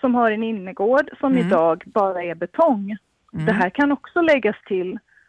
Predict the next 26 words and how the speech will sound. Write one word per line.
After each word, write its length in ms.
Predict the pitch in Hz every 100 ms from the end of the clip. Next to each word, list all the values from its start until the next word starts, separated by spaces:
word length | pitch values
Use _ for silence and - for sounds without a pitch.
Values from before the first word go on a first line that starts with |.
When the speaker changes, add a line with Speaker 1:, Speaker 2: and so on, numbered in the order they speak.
| _
Speaker 1:
de 140 | 208
här 80 | 185
gröna 300 | 190 170 170
korridorerna. 640 | - 151 180 165 165 - - _ _ _ -
De 200 | 226 214
kan 140 | 269 294
ju 40 |
göra 300 | 302 320 269
trädgård 440 | - 294 262 277 220
där 180 | 226
också, 360 | 320 339 - 214
för 120 | -
en 120 | 262 254
trädgård 540 | - 269 294 - 339
är 40 |
ju 80 | 339
inte 180 | 311 233
beroende 580 | 202 208 202 185 190 180
av 200 | 175 170
att 120 | -
man 180 | 190 202
har 240 | 196 175
en 140 | 170 175 -
plätt 280 | - 196 -
på 80 | 214
marken. 640 | 220 330 269 _ 165 180